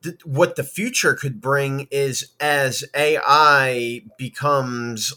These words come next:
like, even more integrated and becomes even smarter,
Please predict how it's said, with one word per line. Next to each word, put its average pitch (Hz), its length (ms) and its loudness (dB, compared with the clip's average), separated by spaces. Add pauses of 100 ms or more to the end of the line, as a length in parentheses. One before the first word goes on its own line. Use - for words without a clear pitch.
like, 117 360 -2
even 127 360 -4
more 135 400 2
integrated 104 840 -6
and 107 180 -6
becomes 113 680 -8
even 110 400 -8
smarter, 113 840 0